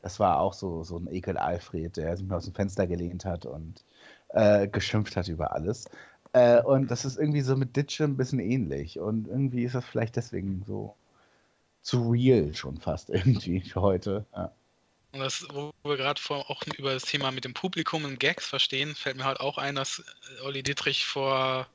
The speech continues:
Speaker 2: ja, Ende des Jahres war er bei Halligalli zu Gast und hat halt wie früher mit
Speaker 1: <laughs>
Speaker 2: Harald Schmidt so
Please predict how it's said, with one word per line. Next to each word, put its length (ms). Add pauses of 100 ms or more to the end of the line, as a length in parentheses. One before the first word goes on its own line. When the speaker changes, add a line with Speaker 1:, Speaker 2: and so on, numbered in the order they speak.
(240)
Speaker 2:
ja, 160
Ende 180
des 160
Jahres 440
war 140
er 60
bei 140
Halligalli 480
zu 160
Gast 300
und 140
hat 80
halt 220
wie 120
früher 320
mit 260
Speaker 1:
<laughs> 340
Speaker 2:
Harald 340
Schmidt 280
so 400